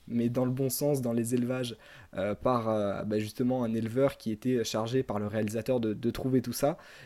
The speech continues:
et, euh, qui les a donc entraînés pendant huit mois. C'était donc vraiment un défi humain réel de faire ce film qui a obligé aussi les acteurs et le, le réalisateur et les équipes techniques à partir pendant neuf semaines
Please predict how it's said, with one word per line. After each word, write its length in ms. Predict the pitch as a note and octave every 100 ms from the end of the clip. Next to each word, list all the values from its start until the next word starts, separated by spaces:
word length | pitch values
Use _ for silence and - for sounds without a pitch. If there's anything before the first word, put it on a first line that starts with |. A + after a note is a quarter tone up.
| -
et, 200 | - C3+
euh, 120 | C3 A2+
qui 160 | A#2+
les 140 | A#2 B2
a 60 |
donc 200 | B2+ B2
entraînés 260 | A2+ B2+ B2+
pendant 220 | A#2 A2
huit 260 | A#2 C3+ D3
mois. 300 | C3 D3+ E3
C'était 240 | A2+ A2+
donc 180 | B2 A#2+
vraiment 280 | A#2 C#3 C3
un 40 |
défi 380 | A#2+ - C#3 B2+
humain 360 | D#3 D3+ D#3 C#3+
réel 440 | B2+ B2+ C#3+ F#3 G3 - - - -
de 120 | C3
faire 200 | D#3 D3
ce 120 | C#3+
film 220 | - F3+
qui 160 | E3+ B2+
a 120 | A2+
obligé 320 | A#2+ A#2 B2
aussi 180 | C3+ -
les 160 | B2+ A2
acteurs 400 | A2 - C#3+ B2+
et 60 |
le, 260 | A2 G#2+ G#2
le 140 | A2+
réalisateur 500 | G2+ A2+ A2 A2+ C#3
et 60 | B2
les 140 | G#2+
équipes 180 | A2 -
techniques 400 | A#2+ - C#3+ D#3 - - -
à 80 | -
partir 320 | A#2+ - C#3
pendant 200 | - A2+
neuf 300 | A2+ C3 E3+
semaines 420 | - C#3+ C3+ D3+